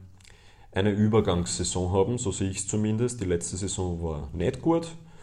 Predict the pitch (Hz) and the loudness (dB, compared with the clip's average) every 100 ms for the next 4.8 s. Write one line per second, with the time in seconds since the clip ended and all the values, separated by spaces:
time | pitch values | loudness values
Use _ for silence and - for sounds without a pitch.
0 | - - 87 98 95 95 95 - - - | -20 -8 -6 -2 -2 -2 -6 -10 -18 -20
1 | - 117 127 127 113 110 110 101 104 113 | -2 4 8 8 8 6 4 0 2 2
2 | 123 - 110 120 120 104 - 104 95 98 | 2 0 2 2 2 -2 -2 -2 0 0
3 | 95 - - - 104 92 - - - - | 0 -4 -18 -10 -6 -6 -6 -10 -12 -16
4 | - - 90 92 - 104 110 | -20 -6 0 0 2 2 2